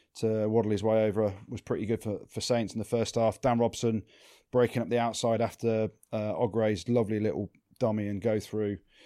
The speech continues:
was class as well. And it was a really exciting first half. Wasps were hanging on in there. They should have been a lot further down, I thought,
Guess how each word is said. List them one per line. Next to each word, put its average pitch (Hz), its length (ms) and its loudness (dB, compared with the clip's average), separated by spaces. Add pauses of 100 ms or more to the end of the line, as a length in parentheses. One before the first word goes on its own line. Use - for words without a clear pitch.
(140)
was 104 120 -6
class 113 400 4
as 101 100 -6
well. 113 380 4
And 143 80 4
it 131 60 0
was 131 140 4
a 139 200 6
really 180 280 8
exciting 123 360 2
first 113 280 -2
half. 143 220 4
Wasps - 260 2
were 117 220 4 (100)
hanging 127 240 0
on 113 80 0
in 135 140 2
there. 95 140 -2
They 117 100 2
should 117 180 -4
have 101 60 -6
been 101 300 0 (540)
a - 80 -4
lot 117 180 4
further 113 280 4
down, 127 240 6
I 117 140 4
thought, 95 320 -6